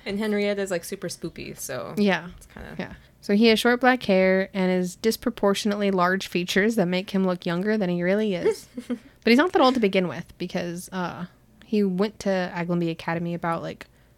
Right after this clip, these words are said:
Speaker 2: seven years ago.
Speaker 1: Yeah, he's supposed to be, like, in his late twenties, I
Speaker 2: Mm-hmm.
Speaker 1: think.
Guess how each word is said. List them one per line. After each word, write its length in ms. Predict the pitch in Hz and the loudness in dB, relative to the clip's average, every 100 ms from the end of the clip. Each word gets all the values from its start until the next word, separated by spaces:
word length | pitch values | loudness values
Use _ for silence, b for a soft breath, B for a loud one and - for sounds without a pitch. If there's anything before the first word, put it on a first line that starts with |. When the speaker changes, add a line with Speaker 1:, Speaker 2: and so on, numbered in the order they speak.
| _ | _
Speaker 2:
seven 340 | - 175 175 | -6 -4 -4
years 180 | 180 175 | -6 -10
ago. 220 | - - - - | -12 -16 -16 -16
Speaker 1:
Yeah, 220 | 170 170 | -14 -12
he's 180 | 185 196 | -10 -10
supposed 400 | 196 190 180 - | -8 -8 -8 -10
to 120 | 185 - - | -14 -16 -14
be, 180 | 165 | -12
like, 160 | 160 151 | -10 -12
in 120 | 151 | -14
his 180 | 160 - | -16 -16
late 260 | 160 - - | -18 -18 -20
twenties, 420 | - - - 175 | -20 -18 -16 -6
I 40 | 214 | -2
Speaker 2:
Mm-hmm. 180 | 208 202 | 0 0
Speaker 1:
think. 260 | 185 - | -4 -8